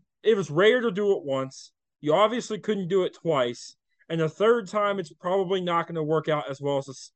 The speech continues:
first or second time did. So we cannot, they cannot come out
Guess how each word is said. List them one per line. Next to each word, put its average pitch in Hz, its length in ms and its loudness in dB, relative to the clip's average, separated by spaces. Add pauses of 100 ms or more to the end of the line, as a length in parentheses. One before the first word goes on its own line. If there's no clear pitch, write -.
(100)
first 143 240 -2
or 143 60 -10
second 127 320 -8
time 117 260 -12
did. 113 140 -10 (300)
So - 120 -2
we 208 240 -2
cannot, 202 840 -2 (800)
they 214 240 4
cannot 202 600 -2 (680)
come 190 260 -2
out 139 240 -2